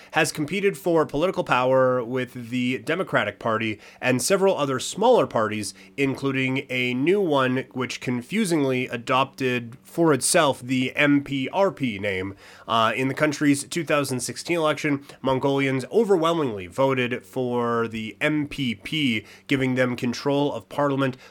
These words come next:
largely pushing out the Democratic Party, and they voted similarly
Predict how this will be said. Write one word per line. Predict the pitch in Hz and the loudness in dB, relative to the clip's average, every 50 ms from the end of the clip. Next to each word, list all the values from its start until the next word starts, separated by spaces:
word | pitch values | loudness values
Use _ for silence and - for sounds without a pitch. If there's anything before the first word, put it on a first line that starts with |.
| - _ | -20 _
largely | 101 117 139 175 220 220 165 139 135 123 95 85 | -4 0 4 4 4 4 2 0 -6 -6 -8 -8
pushing | - - 143 143 - 143 139 | -6 -6 -4 -4 -2 0 2
out | 131 120 110 | 2 0 0
the | - | -4
Democratic | 113 131 139 139 - 135 117 113 - | -4 -4 -4 0 0 0 -2 -2 -4
Party, | - 123 117 110 113 113 113 - - - - | -2 -2 -2 0 -2 -2 -4 -6 -12 -20 -8
and | - 120 120 117 | -4 -2 0 0
they | 117 117 | 0 0
voted | 110 123 120 120 120 123 123 - - | 0 0 0 2 0 -2 -2 -4 -4
similarly | - - 156 151 139 131 117 113 110 107 104 104 107 | -4 -2 0 0 2 2 0 0 -2 -2 -4 -4 -6